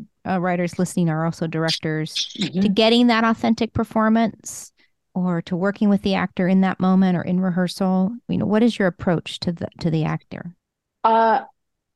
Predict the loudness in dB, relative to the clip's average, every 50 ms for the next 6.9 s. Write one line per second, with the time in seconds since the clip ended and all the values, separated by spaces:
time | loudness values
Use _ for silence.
0 | _ _ _ _ -4 -2 -2 0 2 2 4 4 4 2 2 2 2 2 2 0
1 | -2 -2 -4 -4 -2 0 0 0 0 -2 0 0 -2 -2 -2 -2 -2 -2 0 -2
2 | -2 -2 -4 -6 -6 -6 -6 -4 -4 -4 -4 -4 -2 -4 -4 -6 -8 _ _ _
3 | _ _ _ _ _ _ _ _ _ _ _ _ -2 0 2 2 0 -2 -6 -4
4 | -4 -2 -2 0 -2 0 2 2 4 4 4 2 2 2 2 0 0 0 0 2
5 | 0 0 -2 -4 -4 -4 -4 -2 -2 0 0 0 0 -2 -2 -4 -8 _ _ _
6 | -4 -2 -2 -2 -2 -2 -4 -4 -4 0 0 2 2 2 2 0 -2 -2